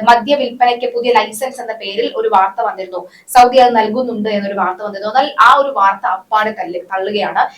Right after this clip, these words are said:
നിലവിൽ എന്താ, എന്ത് നിയമമാണോ അവിടെ നിലനിൽക്കുന്നത് അത്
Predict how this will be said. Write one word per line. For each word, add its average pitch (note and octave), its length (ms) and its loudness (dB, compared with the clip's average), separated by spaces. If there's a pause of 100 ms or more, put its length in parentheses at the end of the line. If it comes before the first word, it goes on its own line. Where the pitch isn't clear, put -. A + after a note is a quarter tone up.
(180)
നിലവിൽ E4+ 260 6
എന്താ, B3+ 380 6
എന്ത് C#4 240 4
നിയമമാണോ A#3 400 2
അവിടെ A3+ 160 4
നിലനിൽക്കുന്നത് G3+ 580 -4
അത് D4 140 4